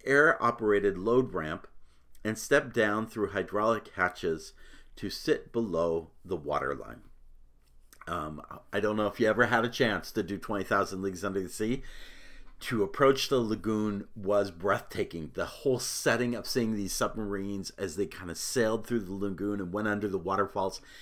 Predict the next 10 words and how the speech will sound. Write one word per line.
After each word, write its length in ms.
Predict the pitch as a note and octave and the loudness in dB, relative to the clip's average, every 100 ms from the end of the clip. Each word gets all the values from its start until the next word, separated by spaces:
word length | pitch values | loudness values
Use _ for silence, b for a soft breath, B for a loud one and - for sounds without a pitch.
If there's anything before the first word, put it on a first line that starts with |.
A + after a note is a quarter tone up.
| B B B | B B B
it, 300 | - C#3 C#3 - - G#2 G2+ - | 6 8 6 0 -14 -14 -14 -6
it 300 | C3+ C#3 C3 | 0 0 -2
took 320 | - - F3+ | -4 0 0
the 140 | - C#3 | 2 2
imagination 920 | A#2 A2 A2 A2+ A2 G2+ G2 - G2 | 4 4 2 0 -2 -2 -2 -4 -6
to 200 | - G2 | -6 -6
a 60 | D#2 | -6
whole 420 | - - D#3+ D3+ | -8 0 2 4
new 160 | C#3+ B2+ | 4 4
level. 440 | G#2+ F2+ D2+ - | 4 0 -2 -10